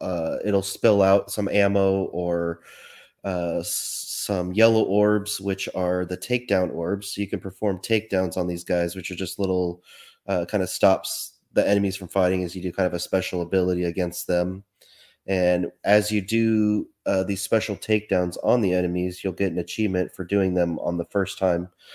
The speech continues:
that you do 'em. So there's, those are some easy achievements there. Uh, there are no difficulty achievements at all, so you can play on easy, which is what I did, and I just kinda had fun with the story. Um,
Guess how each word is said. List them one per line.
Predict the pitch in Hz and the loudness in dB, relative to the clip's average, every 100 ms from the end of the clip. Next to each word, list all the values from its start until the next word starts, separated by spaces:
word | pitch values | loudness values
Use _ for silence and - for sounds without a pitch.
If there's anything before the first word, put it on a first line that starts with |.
| - _ | -20 _
that | 95 | -2
you | 98 | -2
do | 92 98 87 | 0 0 0
'em. | 95 | -2
So | - 92 | -4 -4
there's, | 95 95 92 - - | -2 -2 -4 -4 0
those | 104 | 0
are | 95 | 0
some | 101 | -2
easy | 104 95 95 | -2 -2 -2
achievements | 90 107 95 87 - | -2 -2 -2 -2 -2
there. | 95 92 95 95 _ - - _ | 0 2 0 -2 _ -20 -20 _
Uh, | 101 101 | 4 6
there | 95 98 | 6 6
are | 101 120 | 8 8
no | 127 117 | 8 8
difficulty | 117 113 - 107 - 98 | 4 2 0 0 2 0
achievements | - 101 98 95 98 | 2 -2 0 0 2
at | |
all, | 92 98 | 2 2
so | - 101 | 0 -4
you | |
can | - 104 104 | 0 2 2
play | - 107 | 4 4
on | 101 85 | 4 2
easy, | 98 92 104 | -2 -2 -2
which | 98 - | -2 -4
is | 90 | -2
what | 95 | 0
I | 90 87 | 2 2
did, | 95 107 120 - | 2 0 0 -4
and | 90 90 | -2 -2
I | |
just | 90 - | -4 0
kinda | 101 95 | 2 2
had | 95 | 0
fun | - 101 98 | 4 2 2
with | 95 | -2
the | |
story. | - - 110 117 120 - _ _ _ _ _ | -8 0 2 2 0 -4 _ _ _ _ _
Um, | 101 95 95 92 - | -2 2 2 0 -4